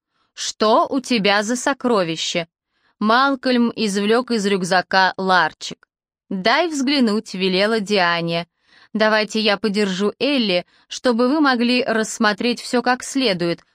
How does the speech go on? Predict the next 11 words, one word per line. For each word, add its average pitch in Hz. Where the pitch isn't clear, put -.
предложила 190
Элис. 165
Но 233
Диане 233
только 254
прижала 214
ребенка 208
к -
себе 220
еще 220
крепче 247